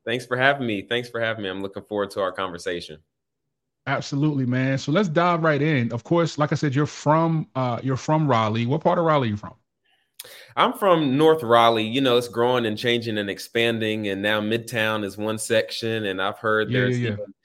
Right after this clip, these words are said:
Speaker 1: you know, like, an uptown now somewhere off Capitol Boulevard. But anyway, I'm from the North Hills area.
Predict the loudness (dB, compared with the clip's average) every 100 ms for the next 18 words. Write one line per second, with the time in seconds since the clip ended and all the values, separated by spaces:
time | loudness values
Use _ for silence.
0 | -20 _ 0 2 2 2 0 2 0 0
1 | 0 0 0 0 0 -2 -4 -4 -2 -2
2 | -2 -2 -2 -4 -2 0 2 2 2 0
3 | 0 2 4 4 4 0 -2 0 2 2
4 | 2 2 2 2 2 4 4 2 0